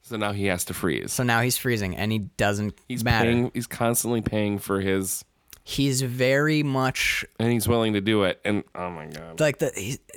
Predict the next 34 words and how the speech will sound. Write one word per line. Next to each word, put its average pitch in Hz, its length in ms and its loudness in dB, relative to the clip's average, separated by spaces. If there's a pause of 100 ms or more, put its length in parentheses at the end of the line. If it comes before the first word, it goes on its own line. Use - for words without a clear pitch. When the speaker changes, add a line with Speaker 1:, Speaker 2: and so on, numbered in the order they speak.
Speaker 2:
there's, 135 380 0
he's 156 220 -2
such 180 220 0
an 131 200 -2 (100)
interesting 147 600 -2
philosophical 127 840 -2
character 110 520 0
because 117 280 -2
again 123 440 0
and 123 100 0
again, 107 500 -2 (220)
he - 80 -6
just 139 200 -2
keeps - 500 0 (360)
Speaker 1:
Being 135 200 4
punished 123 420 2
for 127 300 2 (800)
Speaker 2:
but 214 100 4
he 233 60 4
doesn't, 202 200 6
Speaker 1:
doing 143 120 4
the 143 80 6
right 131 260 4
thing. 127 220 0
Speaker 2:
he 139 80 -4
doesn't 214 320 2
mind. 165 420 0
It, 190 160 2
it's 202 160 4
almost 254 420 4
more 226 220 2
zen 170 320 4
than 135 160 2
that. 78 260 -2